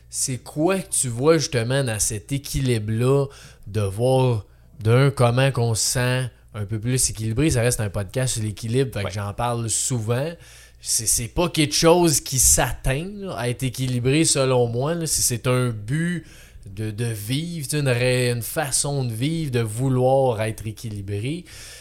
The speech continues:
Speaker 1: Mais mettons, pour les écrans ou pour des dépendances de jeux, de drogue, de tout ça, comment tu vois l'équilibre là-dedans un peu, euh ?
Speaker 2: Tu sais, je pense que l'équilibre, c'est, c'est une notion, encore une fois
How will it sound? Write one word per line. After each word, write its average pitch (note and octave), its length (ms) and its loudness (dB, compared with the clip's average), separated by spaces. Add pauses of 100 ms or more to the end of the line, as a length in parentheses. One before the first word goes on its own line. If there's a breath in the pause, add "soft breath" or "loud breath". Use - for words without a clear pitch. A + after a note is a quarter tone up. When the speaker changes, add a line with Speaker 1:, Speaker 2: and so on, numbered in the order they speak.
(280 loud breath)
Speaker 1:
Mais A#2+ 280 0
mettons, C#3 460 2
pour B2 140 -2
les A#2+ 280 2
écrans A#2+ 440 -2
ou C3 60 0
pour A2+ 160 -4
des G#2+ 100 -4
dépendances A2 540 -4
de G#2 200 -2
jeux, B2+ 320 -2
de G#2+ 120 -4
drogue, A#2 380 -4
de G#2 100 -4
tout G2 220 -8
ça, D3+ 300 -2
comment C3 340 -2
tu C#3 180 -4
vois A#2+ 200 -2
l'équilibre A2+ 760 -6
là-dedans G2 560 -6
un F2 100 -8
peu, A#2+ 280 -6
euh ? F2+ 40 -10 (800 loud breath)
Speaker 2:
Tu C#3 80 -8
sais, - 20 -6
je - 100 -8
pense C3+ 220 -4
que G2 80 -8
l'équilibre, F#2 460 -10
c'est, - 260 -2 (100)
c'est - 180 -8
une F#2 60 -10
notion, F#2 360 -4
encore F2+ 260 -6
une F2+ 40 -10
fois G#2 380 -2